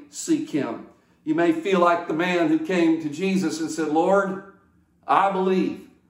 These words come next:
help my unbelief." Jesus said to Simon, he said, "Simon,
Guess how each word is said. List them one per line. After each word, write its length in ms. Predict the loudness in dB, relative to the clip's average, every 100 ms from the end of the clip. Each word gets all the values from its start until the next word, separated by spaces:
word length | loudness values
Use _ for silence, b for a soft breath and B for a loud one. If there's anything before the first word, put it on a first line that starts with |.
| _
help 420 | 2 4 4 2 -6 -18 _ _ _ -6
my 280 | 0 2 4
unbelief." 580 | 2 2 0 -2 -6 -10 _ _ _ _ _ _ _ _ _ -20 b b b
Jesus 440 | 0 2 2 0
said 160 | 0 0
to 60 | 0
Simon, 420 | 2 2 2 0
he 60 | -2
said, 200 | -4 -2
"Simon, 580 | 0 2 0 -2 -8